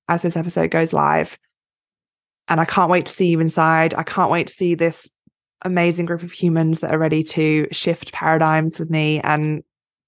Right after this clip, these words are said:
yeah, so much love to you all.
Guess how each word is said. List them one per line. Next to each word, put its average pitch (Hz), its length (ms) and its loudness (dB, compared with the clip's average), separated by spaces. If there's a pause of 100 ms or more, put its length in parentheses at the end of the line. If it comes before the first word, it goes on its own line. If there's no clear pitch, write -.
(680)
yeah, 151 260 -8
so 208 260 2
much 208 220 0
love 165 180 2
to - 140 -8
you 170 120 -2
all. 160 380 2